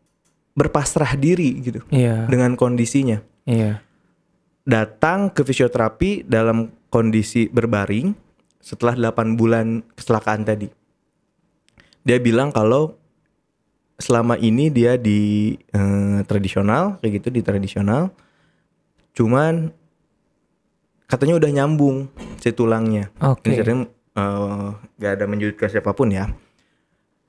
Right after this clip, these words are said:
Speaker 1: Dia udah nyambung, tapi belum bisa jalan, belum bisa berdiri, bahkan duduk lurus pun, duduk menekuk pun belum bisa, gitu. Udah delapan bulan. Dia direkomendasikan ke klinik kami fisio, karena kita pernah juga melayani pasien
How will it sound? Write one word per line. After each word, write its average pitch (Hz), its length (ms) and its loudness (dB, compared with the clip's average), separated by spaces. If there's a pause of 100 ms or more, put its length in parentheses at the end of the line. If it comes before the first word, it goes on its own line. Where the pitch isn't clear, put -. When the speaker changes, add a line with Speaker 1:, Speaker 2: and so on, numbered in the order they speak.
(1300)
Speaker 1:
Dia 147 160 4
udah 165 160 2
nyambung, 147 640 2 (640)
tapi 165 180 2
belum 196 160 0
bisa 143 240 2
jalan, 123 480 0
belum 120 160 -2
bisa 110 160 -2
berdiri, 127 400 0
bahkan 131 320 -2
duduk 117 400 -2
lurus 113 400 0
pun, 139 320 -4
duduk 117 240 -4
menekuk 110 400 0
pun 131 240 -4
belum 101 140 -4
bisa, 98 420 -8
gitu. - 140 -20 (180)
Udah 113 160 2
delapan 101 320 0
bulan. 98 260 -2 (840)
Dia 131 140 0
direkomendasikan 107 640 2
ke 104 160 -12
klinik 104 320 -2
kami 98 160 0
fisio, 123 640 0
karena 117 240 -2
kita 123 240 -2
pernah 113 320 -2
juga 113 220 0
melayani 104 420 2
pasien 107 320 -2